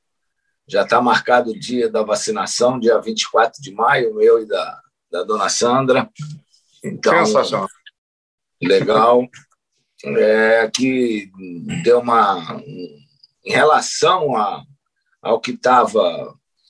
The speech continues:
Speaker 1: parece que deu uma, uma piorada, alguns lugares já,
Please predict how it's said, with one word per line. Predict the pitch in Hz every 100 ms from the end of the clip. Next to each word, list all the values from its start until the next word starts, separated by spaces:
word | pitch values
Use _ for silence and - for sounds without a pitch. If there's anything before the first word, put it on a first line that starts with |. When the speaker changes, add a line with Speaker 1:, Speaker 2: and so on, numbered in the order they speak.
| _ _ _
Speaker 1:
parece | 107 123 123 -
que | 120
deu | 117 123
uma, | 120 113 110 107
uma | 110 110
piorada, | - 117 117 131 156 160 - 110
alguns | 110 113 110
lugares | 110 110 117 117 107
já, | 101